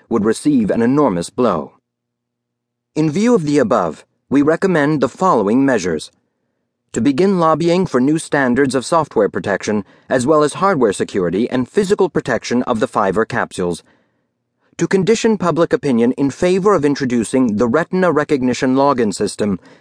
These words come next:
as the basic player authentication tool. To ensure the Department of State's interest by suggesting the possibility of extending this function to cover cyberspace in its entirety.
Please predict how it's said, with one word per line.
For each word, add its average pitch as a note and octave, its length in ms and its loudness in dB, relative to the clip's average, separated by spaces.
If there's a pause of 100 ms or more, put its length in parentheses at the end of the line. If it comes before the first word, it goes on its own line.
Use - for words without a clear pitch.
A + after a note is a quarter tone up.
as A2+ 160 0
the F#2 100 0
basic A2 460 -2
player G#2+ 320 2
authentication A#2+ 720 -2
tool. G2+ 380 -4 (640)
To C#3 100 2
ensure C3 320 2
the A2+ 80 0
Department A#2 520 -2
of G#2 100 -4
State's A#2 340 -2
interest C3 580 -4
by G#2 160 0
suggesting A2 580 -2
the G2 100 0
possibility A2+ 640 0
of A2+ 160 -2
extending D#3 480 -2
this F#2 160 -2
function G2+ 460 -4 (260)
to A2+ 80 0
cover G#2 300 0
cyberspace F#2+ 800 -2
in A2+ 100 -2
its G2+ 160 -4
entirety. F#2+ 640 -2